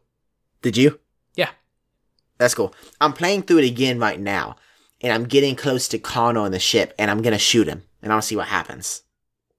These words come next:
Speaker 1: I'm super
Speaker 2: Mm.
Speaker 1: excited.
Speaker 2: Yeah,
Speaker 1: Yeah.
Speaker 2: if I, if I had more time, I would. I just, I've got, my biggest problem is that I like too many things. <laughs>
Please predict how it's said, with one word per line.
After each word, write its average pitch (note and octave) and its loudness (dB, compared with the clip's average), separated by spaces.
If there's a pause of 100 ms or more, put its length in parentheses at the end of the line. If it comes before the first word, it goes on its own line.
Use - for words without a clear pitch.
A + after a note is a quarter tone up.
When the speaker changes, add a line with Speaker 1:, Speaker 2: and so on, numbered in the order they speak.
(160)
Speaker 1:
I'm G#2 -8
super B2 2
Speaker 2:
Mm. D#3 4
Speaker 1:
excited. A#2+ 2 (440)
Speaker 2:
Yeah, E3+ 4
Speaker 1:
Yeah. G3+ 4
Speaker 2:
if - -2
I, G#3 -2
if F3 0
I A#3+ 4
had G#3 2
more D3+ 0
time, G#2+ -2
I A2+ 2
would. A#2 2
I A#2+ -2
just, C3+ -2 (540)
I've C3 0
got, C#3+ -2 (880)
my G3+ 2 (260)
biggest C#3+ 0
problem A#2 2
is A#2+ -2
that A2+ 0
I G#2 0
like B2 0
too - 0
many A#2 0
things. D3 -2
<laughs> - -4